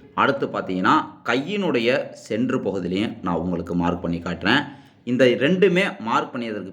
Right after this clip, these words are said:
பிறகு, நம்ம குடஞ்சு வெட்டியிருக்கோம்ல, அந்த பகுதி பிளவுஸினுடைய ஃப்ரண்ட் பகுதிக்கு வர்றது, அதுலயும் நான் ஏற்கனவே உங்களுக்கு மார்க் பண்ணி காமிச்சிட்டேன்.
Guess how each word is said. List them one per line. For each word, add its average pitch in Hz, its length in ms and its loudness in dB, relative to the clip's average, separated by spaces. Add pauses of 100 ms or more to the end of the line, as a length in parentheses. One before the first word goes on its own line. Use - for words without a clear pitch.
பிறகு, 92 300 -6 (260)
நம்ம 90 300 -4
குடஞ்சு 135 340 0
வெட்டியிருக்கோம்ல, 92 500 0 (180)
அந்த 110 160 2 (140)
பகுதி 90 320 -2 (520)
பிளவுஸினுடைய 170 640 6 (120)
ஃப்ரண்ட் 135 280 2 (100)
பகுதிக்கு 107 400 0
வர்றது, 90 320 0 (240)
அதுலயும் 107 440 2 (100)
நான் 87 160 0 (100)
ஏற்கனவே 98 460 0
உங்களுக்கு 92 400 -6
மார்க் 101 260 -2
பண்ணி 90 200 0
காமிச்சிட்டேன். 92 480 -2